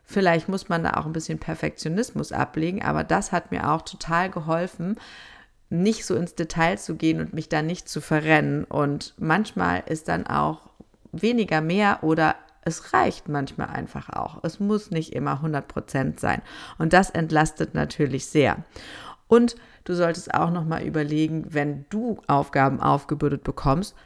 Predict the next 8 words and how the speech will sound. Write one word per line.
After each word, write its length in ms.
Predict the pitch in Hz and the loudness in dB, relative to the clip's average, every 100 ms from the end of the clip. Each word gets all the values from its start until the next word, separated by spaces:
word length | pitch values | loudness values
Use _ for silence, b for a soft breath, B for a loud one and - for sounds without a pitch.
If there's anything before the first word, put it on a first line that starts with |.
| b | b
mal 180 | 175 185 | 2 6
Nein 280 | 196 190 185 | 8 6 4
zu 180 | - 120 | 0 0
sagen. 580 | 110 104 98 - - - - | 2 4 2 -2 -8 -10 2
Also 420 | 143 151 151 143 | 4 4 2 2
das 280 | - 156 160 | 2 2 4
darf 320 | - 233 214 | 4 4 4
man. 240 | 127 73 | -2 -2